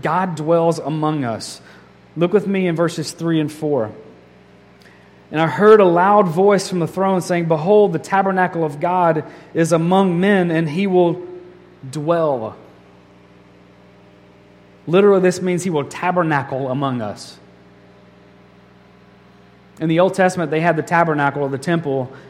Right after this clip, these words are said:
in other places, and this was the holy place that you could only go to if you were holy. This is where God dwelled.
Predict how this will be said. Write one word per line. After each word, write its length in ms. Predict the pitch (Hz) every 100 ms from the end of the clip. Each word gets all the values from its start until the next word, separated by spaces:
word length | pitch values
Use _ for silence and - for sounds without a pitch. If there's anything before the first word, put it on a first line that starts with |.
| -
in 120 | 135
other 140 | 151 151
places, 480 | 156 147 147 139
and 180 | 139 135
this 120 | 160
was 200 | 208 170
the 80 | 147
holy 260 | 147 180 165
place 300 | 160 151 143
that 140 | 147
you 100 | 143
could 160 | 165 156
only 320 | 147 170 165
go 180 | 156 160
to 200 | 156 147
if 140 | 135 147
you 80 |
were 140 | 156 131
holy. 340 | 143 139 113
This 160 | 120 151
is 80 | 160
where 160 | 156
God 340 | 135 147 147 127
dwelled. 540 | 131 143 135 117 110